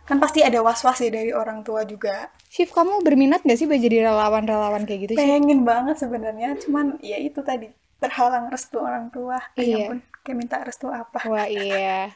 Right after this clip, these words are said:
Speaker 2: Iya, benar-benar. Ya mungkin kalau di deket-deket boleh kali,
Speaker 1: Mm-mm,
Speaker 2: Shiv.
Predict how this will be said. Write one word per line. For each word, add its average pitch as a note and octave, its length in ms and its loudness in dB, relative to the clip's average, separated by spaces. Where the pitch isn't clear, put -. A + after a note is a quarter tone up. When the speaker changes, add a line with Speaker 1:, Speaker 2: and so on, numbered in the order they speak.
Speaker 2:
Iya, B3+ 400 4
benar-benar. A3 640 0
Ya A#3 240 2
mungkin F4 240 2
kalau D#4 320 4
di A3+ 160 2
deket-deket A#3+ 560 0
boleh A#3 180 4
kali, A3+ 260 0
Speaker 1:
Mm-mm, G#3 40 -8
Speaker 2:
Shiv. G3+ 160 -8